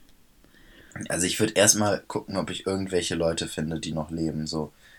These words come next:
Also ich würd jetzt nicht direkt sagen, oh, okay, ich hab jetzt die letzten drei Stunden niemanden gesehen, der lebt, bring ich mich jetzt auch um. So, das wär, <laughs>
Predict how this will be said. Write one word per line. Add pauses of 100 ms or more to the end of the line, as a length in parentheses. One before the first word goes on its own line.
(140)
Also
ich
würd
jetzt
nicht
direkt
sagen,
oh,
okay,
ich
hab
jetzt
die
letzten
drei
Stunden
niemanden
gesehen,
der
lebt, (280)
bring
ich
mich
jetzt
auch
um. (240)
So,
das
wär, (520)
<laughs>